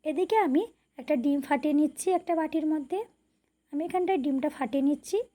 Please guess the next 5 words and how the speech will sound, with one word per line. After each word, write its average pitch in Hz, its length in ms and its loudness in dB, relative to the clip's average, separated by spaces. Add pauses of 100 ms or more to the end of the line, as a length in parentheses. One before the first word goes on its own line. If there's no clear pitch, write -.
(3000)
এরপর 311 260 -6
আমি 311 200 0
এখানটায় 277 340 -2
দিয়ে 254 180 -2
দিব 226 180 -4